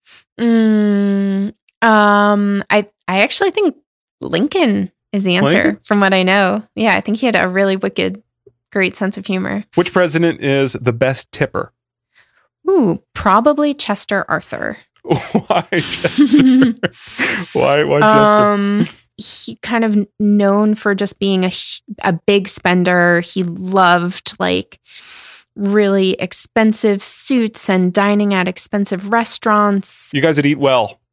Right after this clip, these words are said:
Speaker 1: You would eat very well. He would take you to all the finest places, and he probably, in that same spirit, would,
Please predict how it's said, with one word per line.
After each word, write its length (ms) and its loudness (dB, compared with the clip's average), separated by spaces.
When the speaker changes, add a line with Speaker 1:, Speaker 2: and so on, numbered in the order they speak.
Speaker 1:
You 200 -2
would 160 0
eat 240 -4
very 320 -2
well. 520 0
He 160 -4
would 120 -4
take 220 -6
you 120 -6
to 100 -2
all 160 0
the 120 -6
finest 460 -6
places, 760 -4
and 140 -4
he 100 -2
probably, 760 -2
in 100 -6
that 220 -6
same 200 -8
spirit, 560 -6
would, 360 -6